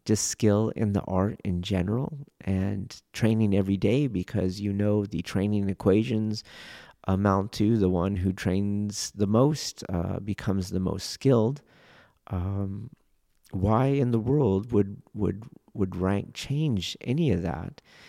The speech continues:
if rank was about skill? Well, it's because at a psychological level, uh, each deshi working through their ego tripartite has accepted the symbolic nature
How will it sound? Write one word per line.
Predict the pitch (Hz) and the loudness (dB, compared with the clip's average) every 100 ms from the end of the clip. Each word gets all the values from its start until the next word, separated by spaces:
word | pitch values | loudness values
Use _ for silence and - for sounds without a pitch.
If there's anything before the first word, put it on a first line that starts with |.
| - | -6
if | - 120 - | 0 0 2
rank | 104 104 - | 2 2 0
was | 120 107 | -2 -2
about | 110 104 95 | -2 -2 -4
skill? | - - - 170 - 98 _ - _ - | -8 -10 -4 -2 -4 -6 _ -20 _ -4
Well, | 123 92 131 - - | 0 0 0 -6 -4
it's | 113 - | -4 -4
because | 120 - 113 104 | -6 -2 0 0
at | - 107 | -2 -4
a | |
psychological | 101 - 104 - 101 120 156 170 - 92 | -4 -2 -2 -2 -4 -2 -2 -2 -2 -2
level, | 85 76 98 104 117 - - _ _ - | -2 -4 -4 -4 -6 -14 -20 _ _ -10
uh, | 104 107 - | -6 -8 -10
each | - 110 113 - - | -2 0 0 -2 -2
deshi | 101 95 - 107 113 | 2 2 2 0 0
working | 110 98 107 107 104 | 2 2 2 -2 -2
through | 101 98 | -2 0
their | 95 | -2
ego | - 101 - | -2 -4 -4
tripartite | - 92 95 - - - _ - 82 110 - | -4 -4 0 0 0 -8 _ -8 -4 -4 -4
has | 95 90 101 98 - | -2 -2 -2 -4 -6
accepted | - - - 117 135 - 95 90 104 - - - | -6 -2 -2 0 0 0 -2 -2 -4 -16 -20 -4
the | 104 | -2
symbolic | - 107 107 101 98 104 | 0 0 2 2 0 -2
nature | 107 110 135 151 120 92 | 0 4 4 2 -2 -2